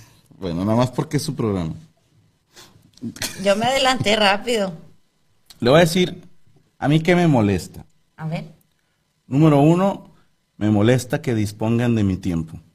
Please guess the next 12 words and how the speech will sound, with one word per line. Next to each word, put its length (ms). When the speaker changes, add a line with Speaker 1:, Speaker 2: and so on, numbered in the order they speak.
Speaker 2:
Ok. 140
Speaker 1:
Eso, 460
si 180
una 240
persona 580
me 140
dice, 380
"Te 120
veo 140
a 40
las 180
cuatro 520